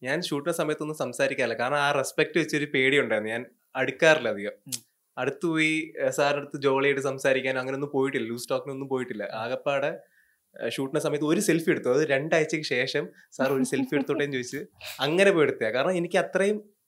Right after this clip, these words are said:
Speaker 1: വിശ്വസിക്കാൻ പറ്റുന്നില്ലായിരുന്നു ഇങ്ങനത്തെ ഒരാളുടെ കൂടെ എനിക്ക് കൂടെ ഒരു സ്ക്രീൻ ഷെയർ ചെയ്യാൻ പറ്റുമെന്നും അങ്ങനെയൊന്നും വിചാരിക്കാത്ത ഒരു കാര്യമായിരുന്നു. അപ്പം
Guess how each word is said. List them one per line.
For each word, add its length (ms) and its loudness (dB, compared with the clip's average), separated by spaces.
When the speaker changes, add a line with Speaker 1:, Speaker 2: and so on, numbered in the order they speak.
Speaker 1:
വിശ്വസിക്കാൻ 420 2
പറ്റുന്നില്ലായിരുന്നു 460 4
ഇങ്ങനത്തെ 320 0
ഒരാളുടെ 420 4
കൂടെ 220 0
എനിക്ക് 240 -4
കൂടെ 200 0
ഒരു 180 -2
സ്ക്രീൻ 420 -2
ഷെയർ 280 -2
ചെയ്യാൻ 180 0
പറ്റുമെന്നും 500 -4
അങ്ങനെയൊന്നും 340 2
വിചാരിക്കാത്ത 720 4
ഒരു 120 6
കാര്യമായിരുന്നു. 400 2
അപ്പം 180 -4